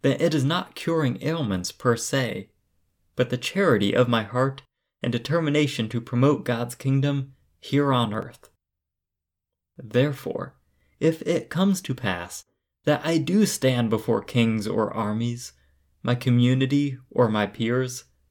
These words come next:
then let me not boast about my strength, but about God's strength working through me. The fiftieth chapter of Isaiah says,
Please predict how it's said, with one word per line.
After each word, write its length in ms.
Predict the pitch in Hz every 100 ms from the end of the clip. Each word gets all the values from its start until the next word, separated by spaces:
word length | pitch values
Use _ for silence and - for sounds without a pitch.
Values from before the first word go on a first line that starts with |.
| _ _ _ _ _ -
then 220 | 127 131
let 200 | 156 -
me 120 | 175
not 340 | 151 156 139 120
boast 280 | 139 135
about 280 | - 113 104
my 320 | 104 98 107
strength, 540 | 104 - - - 127 - _ _ _ _ _ _
but 120 | 127
about 360 | - 123 131 135
God's 300 | 135 143 -
strength 400 | - 127 127 123
working 380 | 120 120 120 117
through 420 | - - 151 143
me. 360 | 98 92 - _ _ _ _ _ _ _ _ _ _ _ _ _ _ _ _ _ _ _ _ _ _ _ -
The 100 | 131
fiftieth 640 | - 170 - 175 160 -
chapter 600 | - 120 101 - - 123
of 180 | - 107
Isaiah 460 | 110 107 107 107 104
says, 520 | - 101 - - -